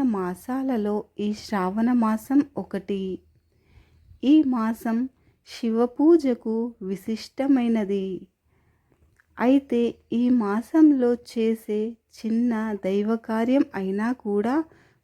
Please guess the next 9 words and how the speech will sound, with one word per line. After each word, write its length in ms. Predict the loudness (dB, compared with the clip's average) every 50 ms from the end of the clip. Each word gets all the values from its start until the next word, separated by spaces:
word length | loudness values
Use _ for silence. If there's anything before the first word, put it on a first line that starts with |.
| _ -4
కొన్ని 340 | -2 0 2 2 4 2 2
వేల 400 | 0 0 0 0 0 0 2 2 2
రేట్ల 400 | 2 2 2 0 0 -2 -6 -6 -6
శుభ 300 | -6 -8 -10 -6 -6 -6
ఫలితాన్ని 840 | -6 -6 -6 -4 -4 -4 -6 -6 -8 -6 -4 2 6 6 6 6 4 -2 -8 -10
ఇస్తుందని 720 | -12 -12 -14 _ _ -6 -4 -4 -2 -2 -4 -4 -4 -6
ప్రతీతి. 760 | -4 -4 -4 -4 -4 -4 -6 -6 -6 -6 -6 -6 -4 -4 -4 -4 -6 -8 _ _ _ _ _ _ _ _ _ _ _ _ _ _ _ _ _ _ _ _ _ _ _ _ _ _ _ _ _ _ _ _ _ _ _ _
శ్రావణ 580 | -20 -12 -6 -4 0 0 0 2 4 6 6 6 4 2
సోమవారాల్లో 1160 | -2 -4 -2 -2 -2 -2 -2 -2 -2 -2 -2 -2 -2 -2 -2 -2 -4 -4 -2 -2 -2 -2 -4